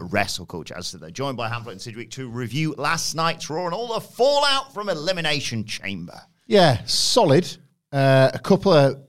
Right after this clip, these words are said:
Speaker 2: highs, a couple of, like, characters that we've talked about on several W W E podcasts of late that are just peaking at just the right time.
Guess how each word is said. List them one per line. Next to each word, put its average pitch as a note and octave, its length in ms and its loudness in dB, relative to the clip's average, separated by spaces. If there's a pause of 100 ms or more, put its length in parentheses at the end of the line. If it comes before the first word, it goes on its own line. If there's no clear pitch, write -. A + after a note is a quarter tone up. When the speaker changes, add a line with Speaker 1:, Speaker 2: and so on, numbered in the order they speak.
Speaker 2:
highs, A#2 500 -2 (140)
a - 40 -20
couple C3 240 -2
of, A2 300 -6
like, A#2 180 -12
characters A#2+ 420 -6
that A2+ 80 -10
we've A2 140 -16
talked A2+ 220 -6
about G#2+ 220 -4 (140)
on G2+ 300 -6
several C3 460 0
W A2 140 -14
W G#2+ 220 -8
E - 20 -8
podcasts G#2 420 -10
of G2 100 -12
late G#2 160 -8
that G#2 100 -16
are A2+ 60 -12
just A2+ 200 -8
peaking A#2 280 -4
at A#2 60 -8
just - 180 -4
the C3+ 60 -4
right G#2+ 220 -4
time. G2+ 320 -8